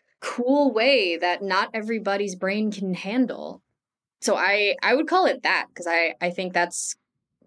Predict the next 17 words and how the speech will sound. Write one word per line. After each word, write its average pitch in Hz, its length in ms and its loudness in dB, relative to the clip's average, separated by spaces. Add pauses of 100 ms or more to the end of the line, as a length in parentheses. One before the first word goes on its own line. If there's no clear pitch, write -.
(140)
like, 165 200 -8 (180)
what 190 460 0
it's - 400 -6 (1080)
evolutionary 202 800 0
very 175 460 2
helpful 175 360 -2
for. 170 220 -8
It's 240 120 0
helpful 262 200 0
for 220 120 2
a 175 60 2
lot 180 200 2
of 180 100 -6
things, 180 320 -8
but 175 160 0
I 175 80 2
think 175 380 -4